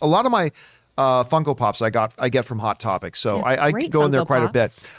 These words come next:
Speaker 1: Uh, by the way, I was gonna say, uh, one of our members, uh, Corey, writes in, "I wonder if the whole Netflix fiasco will push them into a hybrid theatrical model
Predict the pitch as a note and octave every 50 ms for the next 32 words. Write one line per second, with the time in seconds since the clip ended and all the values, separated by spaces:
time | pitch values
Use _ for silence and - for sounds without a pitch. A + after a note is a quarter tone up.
0 | - - C#3+ D3+ D3 C3+ C#3 E3 E3+ D#3+ D#3+ E3 D3 - - _ _ _ - D3+
1 | D3 E3+ F3+ - F3 D#3+ - D3 C#3+ C#3+ C#3+ C#3+ C#3 C#3+ C#3 C#3+ C#3+ E3+ F3 F3
2 | D#3 D#3 D3+ D3 D3 D3+ D3+ D3 D3 C#3+ C#3 C3 - C3+ B2+ B2+ - - D#3 D3+
3 | C#3+ C#3+ C3+ A#2+ - _ _ _ _ _ - C3+ C#3+ C#3 - D#3+ D3 C#3 C3+ C#3+
4 | E3+ F3 E3+ E3 - - C#3 B2+ D#3+ D#3+ D3 D3 D3 - - C#3+ - - - -
5 | C#3 C3+ C3+ C3 - C#3 C3+ C3 A#2+ - D#3 C#3+ - D#3 C#3+ C#3 C3 C3 B2 A2
6 | - D3 C#3+ C3+ C3 C3+ B2 - C3 B2+ B2+ B2+ - B2 - C3 B2+ B2 A#2+ A#2+
7 | A#2 A#2 A2+ A2+